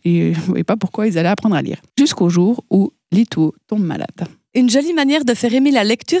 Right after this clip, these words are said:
Speaker 2: et surtout de savoir lire.
Speaker 1: Oui, les animaux vont prendre conscience durant la convalescence du hibou, ben, qu'il serait finalement bien utile de savoir lire, car chacun aurait pu alors prendre le rôle du lecteur. Eh ben, ils vont alors se rendre compte de l'utilité de la lecture et surtout du plaisir partagé qu'elle apporte.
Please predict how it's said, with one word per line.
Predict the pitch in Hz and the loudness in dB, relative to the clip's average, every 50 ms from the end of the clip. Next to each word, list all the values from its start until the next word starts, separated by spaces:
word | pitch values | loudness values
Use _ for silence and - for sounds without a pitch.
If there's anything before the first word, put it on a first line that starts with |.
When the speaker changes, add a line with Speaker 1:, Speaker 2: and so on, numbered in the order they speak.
| 320 - | 0 0
Speaker 2:
et | - 302 | -2 -2
surtout | - - - 240 - - - 403 453 - _ _ _ - | 0 0 -2 -4 -4 -2 -2 -4 -4 -4 _ _ _ -4
de | 175 | -2
savoir | 160 - 311 262 170 156 156 | -2 -2 -4 -4 -2 -2 -2
lire. | 220 330 294 156 135 - - _ _ - | -2 -4 -4 -4 -6 -8 -10 _ _ 2
Speaker 1:
Oui, | 208 269 294 302 | 4 4 4 4
les | 240 175 | 2 2
animaux | 185 202 220 226 240 247 262 | 0 0 2 0 0 0 0
vont | 247 233 - | 0 -2 -2
prendre | - - 226 233 240 - | 0 0 0 0 -2 -4
conscience | - - 254 269 - - 247 233 214 220 - - - - - | -2 -2 0 0 0 0 0 0 0 0 -2 -4 -4 -4 0
durant | 175 208 220 233 226 | 0 0 2 2 0
la | 196 170 | 0 -2
convalescence | - - 196 190 196 190 190 214 - - 202 202 180 | -2 -2 0 0 0 0 0 -2 0 0 0 -2 -2
du | 160 165 175 | 0 2 2
hibou, | 180 175 165 190 220 220 | 2 2 2 2 2 2
ben, | 180 151 165 | 0 0 -2
qu'il | - - - | -4 -6 -4
serait | - 165 165 170 151 | -4 -2 -2 -2 -4
finalement | - - 214 196 185 180 180 170 156 - - | -2 -2 -2 0 0 0 0 -2 -4 -4 -4
bien | 165 185 226 254 240 | -2 0 2 2 0
utile | 220 208 - 247 220 | 0 0 -2 0 0
de | 180 175 | 0 -2
savoir | - - 196 202 175 147 160 | -2 -2 -2 -2 0 -2 -2
lire, | 165 190 277 302 - - - | -2 0 0 -2 -2 -2 -2
car | 208 196 - | -2 -2 0
chacun | - 247 240 - 233 233 254 | -2 -2 -2 -2 -2 -2 -2
aurait | 240 202 180 175 | 0 -2 -4 -4
pu | - - 226 | -2 -2 -2
alors | 208 190 196 214 214 | 0 0 -2 -4 -4
prendre | - - 202 208 220 202 180 170 165 160 | -6 -4 -2 -2 -2 0 0 0 0 0
le | 156 160 | 0 0
rôle | 165 185 202 214 | 0 0 0 0
du | 202 214 180 | 0 0 0
lecteur. | 156 151 - - 170 175 240 277 - _ | -2 -2 -4 -2 -2 0 0 -2 -2 _
Eh | - | -2
ben, | 190 226 233 | 0 0 0
ils | 226 185 220 | 0 -2 -2
vont | 233 247 254 247 | 0 0 0 0
alors | 254 262 | -2 -2
se | 262 - | -4 -2
rendre | 247 226 226 214 - - | -2 -2 -2 -2 -4 -4
compte | 240 226 233 233 | -2 0 0 2
de | 180 170 | 0 0
l'utilité | 175 214 - - 220 233 214 - - 226 240 - - | 0 -2 -2 0 0 0 0 0 0 -2 -2 -2 -2
de | 165 190 220 | -2 -2 0
la | 269 262 208 | 0 0 0
lecture | 180 180 - - _ 208 220 240 - - | -2 -2 -6 -6 _ -2 -2 -2 -2 -2
et | - | -4
surtout | 180 - 214 - - 247 | -4 -4 -6 -4 -2 -2
du | 190 165 | -4 -4
plaisir | - - - 214 220 208 196 208 226 - - | -6 -4 -2 0 0 0 -2 -4 -6 -6 -6
partagé | - - 196 - - - 175 175 180 185 196 | -8 -8 -8 -6 -4 -4 -4 -2 -2 -2 -2
qu'elle | - 180 147 | -2 -4 -4
apporte. | - - - 156 151 - - - - - - | -4 -4 -4 -6 -6 -6 -8 -12 -12 -12 -12